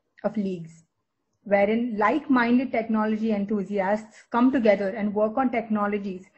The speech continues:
they're really interested in and also share resources.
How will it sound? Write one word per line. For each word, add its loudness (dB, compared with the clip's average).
they're 0
really 0
interested -4
in -14
and -2
also -6
share -6
resources. -8